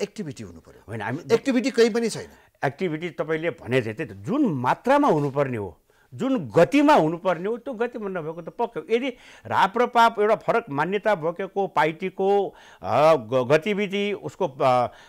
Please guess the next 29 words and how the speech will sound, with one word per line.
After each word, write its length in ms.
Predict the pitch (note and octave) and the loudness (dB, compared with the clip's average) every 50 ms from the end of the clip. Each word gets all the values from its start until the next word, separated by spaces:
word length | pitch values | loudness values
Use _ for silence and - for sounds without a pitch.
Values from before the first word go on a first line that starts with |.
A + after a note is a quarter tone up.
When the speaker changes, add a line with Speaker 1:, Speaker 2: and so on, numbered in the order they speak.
| _ _ - | _ _ 2
Speaker 2:
कार्यक्रमहरूमा 680 | D3 D#3+ F3 F#3 F3 G3+ G3+ F#3+ E3+ D#3 E3+ G3 G3+ F#3+ | 2 4 4 4 2 2 2 2 2 2 2 2 0 0
प्रभावकारिता 800 | G3 - D3+ D3+ F3 F3+ F#3 F#3 F3+ F#3+ F#3 F3+ F3 - G3+ E3+ | 0 0 2 4 4 4 4 4 2 0 0 0 0 -2 -2 -2
ज्यादै 320 | A#2+ G#2+ D3 D#3+ F#3+ A3+ | -2 -2 0 4 4 4
नै 80 | A#3 A3+ | 6 4
राम्रो 280 | G3+ G3 F#3+ G3 E3+ | 4 2 2 0 -2
हुने 160 | B2+ B2 D3 | -2 -2 -2
हो 140 | D#3+ C#3 A#2 | -2 -2 -2
भनेदेखि 340 | A#2 C3 C3+ C#3 D3 C#3+ D#3 | -4 -6 -6 -6 -6 -8 -8
त 100 | D3 C3+ | -8 -6
अहिलेको 400 | C#3+ D3+ D3+ D3 D#3+ C#3 D3 C#3+ | -6 -6 -8 -8 -10 -12 -14 -16
स्थिति 240 | B2+ - C#3 B2+ C3+ | -16 -14 -12 -10 -8
अर्कै 220 | B2 A#2+ B2+ F#3 | -8 -4 -2 -2
हुन्थ्यो 240 | E3+ B2+ A2 C3+ E3 | -2 -2 -4 -6 -8
नि, 60 | C3 | -6
देश 240 | G#2+ D3+ F3 - - _ _ _ _ - | -4 -2 -4 -4 -4 _ _ _ _ 0
नाजुक 360 | G#2 B2+ F#3+ F#3+ A#3 B3 A3+ | 2 4 4 4 4 4 2
अवस्थामा 360 | G#3 F3 - - E3+ D#3+ D#3 | 2 0 -2 -4 -6 -6 -6
पुग्न 240 | C#3 - - C3 B2+ | -8 -8 -10 -14 -12
सक्ने 300 | A#2 - B2 A#2+ A#2+ A2+ | -10 -10 -12 -10 -12 -12
अवस्था 320 | A#2 A2+ A#2 - - A#2+ | -14 -14 -14 -12 -12 -14
चाहिँ 180 | A2 - A2+ F#2+ - | -12 -14 -16 -10 -8
थिएन। 160 | C3 D#3 C3+ | -6 -6 -6
मैले 240 | G#2 A#2+ D#3+ F3+ F3 | -4 -4 -4 -4 -4
तपाईँले 480 | - - - - _ - C3 D3 D3 C#3 | -6 -8 -14 -20 _ -8 -6 -6 -6 -6
के 240 | - _ - B3+ D4 | -6 _ -2 -2 -2
भनेर 340 | C4 C3 A#2+ C#3 D#3+ E3 | -2 -4 -6 -6 -6 -6
जोड-, 260 | C#3+ A#2+ C3 C3+ C3 A#2 | -4 -4 -4 -4 -2 -2
जोड्दैछु 580 | A#2 C3 C#3 C3 C3 C#3 C#3 - - C#3 D#3 | 0 0 0 0 0 -2 -4 -4 -6 -8 -8
भने 400 | C3+ G2 - - F2+ A2+ D#3 G3 | -8 -10 -14 -10 -6 -2 -2 -2